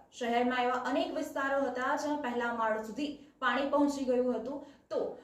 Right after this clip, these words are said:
શહેરમાં ક્યારે એવા વિસ્તારોમાં પાણી ના ભરાયું હતું, તેવા વિસ્તારોમાં પણ આ વર્ષે પાણી ભરાઈ ગયું હતું. લોકોના ઘરોને તો નુકસાન થયું છે, સાથે સાથે ઘર વખરીને પણ નુકસાન થયું છે. લોકો પોતાની પ્રાથમિક સુવિધાઓથી પણ વંચિત રહી ગયા છે અને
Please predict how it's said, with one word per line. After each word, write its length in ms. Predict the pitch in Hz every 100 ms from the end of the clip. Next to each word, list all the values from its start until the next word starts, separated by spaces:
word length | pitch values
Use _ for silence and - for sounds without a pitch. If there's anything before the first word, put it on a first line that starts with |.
| -
શહેરમાં 560 | - 311 285 - 302 302
ક્યારે 320 | 320 277 339
એવા 220 | 294 269
વિસ્તારોમાં 520 | 262 269 262 254 254 254
પાણી 300 | 240 233 220
ના 180 | 214
ભરાયું 440 | 247 285 254 262 247
હતું, 240 | 254 285
તેવા 240 | 285 240 233
વિસ્તારોમાં 640 | 220 - 240 226 226 233
પણ 140 | 254 262
આ 280 | 214 208
વર્ષે 320 | 202 226 - 311
પાણી 240 | 240 202
ભરાઈ 360 | 190 185 165 160
ગયું 160 | 151
હતું. 240 | 165 - - - - 220
લોકોના 400 | 240 254 262 254 254
ઘરોને 240 | 233 269 285
તો 140 | 294
નુકસાન 540 | 277 254 - 254 262 247
થયું 200 | 240 247
છે, 200 | 254 262
સાથે 380 | - 214 220
સાથે 340 | 220 220 220 240
ઘર 200 | 220 196
વખરીને 420 | 185 - 330 311
પણ 160 | 233 208
નુકસાન 480 | 170 - 160 -
થયું 160 | 165 -
છે. 140 | - - - - -
લોકો 200 | 247 277
પોતાની 440 | 277 285 262 285
પ્રાથમિક 420 | 262 214 220 277
સુવિધાઓથી 640 | 277 226 226 233 240 277 294
પણ 260 | 277 277
વંચિત 360 | 220 208 277 269
રહી 200 | 202 190
ગયા 340 | 190 190 185
છે 280 | 185 254 311
અને 300 | 302 226 -